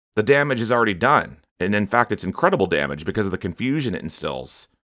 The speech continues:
And it can cause people to lose faith because then they don't know what to believe. And at a crucial time,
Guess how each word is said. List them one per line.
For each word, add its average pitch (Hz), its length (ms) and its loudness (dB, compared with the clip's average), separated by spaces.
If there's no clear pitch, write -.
And 104 160 6
it 143 100 2
can 226 140 0
cause 214 260 6
people 107 320 2
to 87 60 2
lose 107 280 0
faith 160 300 0
because 95 460 -2
then 135 260 2
they 135 140 4
don't 135 200 4
know 117 120 4
what 131 200 4
to - 60 -4
believe. - 540 -8
And 104 380 2
at 127 120 -2
a 117 60 -6
crucial 196 360 -2
time, 127 600 -2